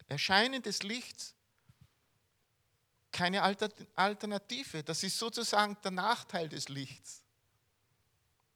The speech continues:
Plötzlich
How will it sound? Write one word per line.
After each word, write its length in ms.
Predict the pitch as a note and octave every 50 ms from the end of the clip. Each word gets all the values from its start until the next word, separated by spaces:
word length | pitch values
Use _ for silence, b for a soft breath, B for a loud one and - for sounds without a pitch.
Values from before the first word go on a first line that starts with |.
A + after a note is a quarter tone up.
| _ _ _ _ _ _ _ _ _ _ _ _ _ _ _ _ _ _ _ _ _ _ _ _ _ _ _ _ _ _ _ _ _ _ _ _ _ _ _ _ _ _ _ _ _ _ _ _ _ _ _ _
Plötzlich 560 | - D#3 E3 D#3+ - F#3 G3+ G3 - - -